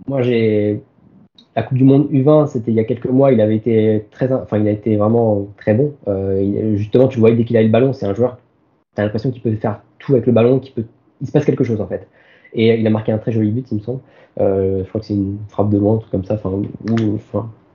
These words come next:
en tout cas, c'est un, une be-, un bel exploit individuel, mais, euh, mais c'est vrai que c'est le type de joueur, euh, gaucher, euh, pas forcément très grand, euh, tu vois, donc sans gravité de bras, dynamique, très tonique,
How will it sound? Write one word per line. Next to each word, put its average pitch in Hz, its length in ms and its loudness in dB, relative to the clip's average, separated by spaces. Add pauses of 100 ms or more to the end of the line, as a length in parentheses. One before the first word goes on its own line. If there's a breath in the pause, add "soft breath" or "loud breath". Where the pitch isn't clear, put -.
(380)
en - 40 -12
tout 147 60 4
cas, 160 140 8
c'est 147 100 6
un, 127 320 4
une 127 120 2
be-, 156 180 4
un 135 100 4
bel 156 140 4
exploit 151 220 0
individuel, 127 440 -2 (400 soft breath)
mais, 123 240 6
euh, 120 180 2
mais 120 140 -2
c'est 135 140 0
vrai 156 100 2
que - 60 -10
c'est 120 100 0
le 120 240 0
type 127 180 -2
de 135 120 2
joueur, 135 260 2
euh, 110 100 0
gaucher, 131 600 0 (260 loud breath)
euh, 101 640 0 (760)
pas 123 100 4
forcément 123 340 0
très 120 160 0
grand, 151 340 -2
euh, 95 220 -12
tu 113 80 -2
vois, 117 60 -2
donc 98 180 -6
sans 117 140 0
gravité 107 500 0
de - 20 -2
bras, 120 220 4
dynamique, 123 640 2
très 135 140 -6
tonique, 139 340 0